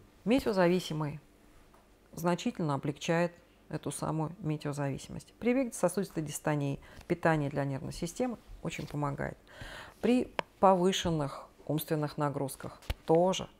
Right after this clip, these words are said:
оно же. И еще, если вы добавите к питанию нервной системы, а, еще и смесь для иммунитета, буквально по пол-ложечки, по пол чайной ложечки на ночь, вы будете спать, как младенец.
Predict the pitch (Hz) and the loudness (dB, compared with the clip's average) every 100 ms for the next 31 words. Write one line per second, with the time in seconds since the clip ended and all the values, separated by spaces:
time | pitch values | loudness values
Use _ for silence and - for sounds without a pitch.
0 | - 143 131 120 - - - - - - | -4 -2 -2 -8 -10 -18 -20 -18 -18 -18
1 | - - - 180 185 185 - 165 123 - | -20 -4 2 4 4 0 2 2 2 -8
2 | - 156 156 170 175 165 170 170 160 147 | -4 0 2 4 4 4 6 6 6 6
3 | - - 170 170 160 156 151 147 151 - | 0 -6 0 2 4 2 0 0 -2 -4
4 | 156 - 151 139 139 - - - - - | -8 -2 0 0 -2 -8 -20 -20 -20 -8
5 | - 143 139 139 143 151 156 147 - 156 | -2 2 4 4 2 0 0 -2 2 0
6 | 147 147 147 151 170 - 311 302 131 - | 2 0 2 2 2 2 2 2 -2 -4
7 | - 208 - 320 285 240 202 - - - | -12 -6 8 8 8 4 4 -2 -20 -20
8 | - - 196 196 214 196 185 147 - - | -20 4 6 10 8 10 6 4 -4 -12
9 | - - - 170 - 262 294 - 214 208 | -16 -18 4 4 6 6 6 8 6 8
10 | 190 170 151 160 - - - - - - | 4 4 2 0 -10 -14 -16 -20 -20 -12
11 | 120 147 160 156 131 - - - - - | -2 2 6 4 2 -4 -12 -16 -20 -20
12 | - - - - _ _ - 151 160 - | -20 -20 -20 -20 _ _ -6 -2 -2 -4
13 | - 160 - 196 226 - - 143 143 131 | -6 -6 4 4 4 -4 -6 -2 -2 -4
14 | 135 - | -8 -12